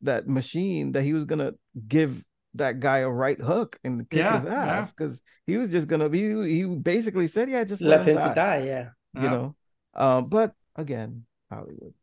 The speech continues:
Speaker 1: <laughs>
Speaker 2: Yeah.
Speaker 1: Eighties Hollywood in particular.
Speaker 2: Yeah.
Speaker 1: So, but yeah, that's the
Speaker 2: Okay.
Speaker 1: ending. I mean, look, look, I mean, this movie is one of those movies you, you get what you pay for.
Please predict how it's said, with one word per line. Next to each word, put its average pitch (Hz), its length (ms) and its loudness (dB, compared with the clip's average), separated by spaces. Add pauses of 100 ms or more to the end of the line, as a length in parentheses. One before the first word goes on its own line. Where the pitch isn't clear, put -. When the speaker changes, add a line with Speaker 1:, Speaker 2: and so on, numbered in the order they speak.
(120)
Speaker 1:
<laughs> - 0 -
Speaker 2:
Yeah. 170 100 6 (440)
Speaker 1:
Eighties 147 240 2
Hollywood 113 500 -2
in 113 80 -6
particular. 117 420 -6
Speaker 2:
Yeah. 117 160 -8 (400)
Speaker 1:
So, 120 440 0
but 185 220 2
yeah, 220 160 6
that's 165 180 0
the 175 140 -4
Speaker 2:
Okay. 151 100 6
Speaker 1:
ending. 147 340 0
I 127 60 -2
mean, 139 240 -4 (220)
look, - 280 0
look, 170 380 4
I 175 60 0
mean, 190 160 0
this 202 180 2
movie 202 500 0 (560)
is 156 180 0
one 170 140 2
of 160 100 4
those 160 180 0
movies 151 520 -2
you, 151 320 -2
you 156 220 -2
get 143 300 2 (260)
what 127 240 -6
you 117 60 -4
pay 101 260 -4
for. 101 380 -12